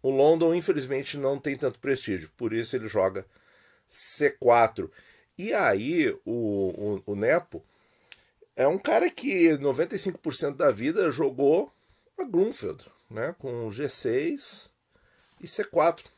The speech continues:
Abertura também que o Kasparov jogou muito, Fischer jogou muito,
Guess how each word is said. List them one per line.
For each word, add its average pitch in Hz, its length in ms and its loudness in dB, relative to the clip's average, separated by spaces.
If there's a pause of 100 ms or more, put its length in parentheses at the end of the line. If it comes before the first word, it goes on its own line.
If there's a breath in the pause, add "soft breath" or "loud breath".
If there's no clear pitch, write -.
Abertura 127 500 -2
também 123 240 -4
que - 60 -18
o - 20 -20
Kasparov 117 560 2
jogou 104 260 -4
muito, 104 380 -6
Fischer 120 400 -6
jogou 95 320 -4
muito, 101 500 -6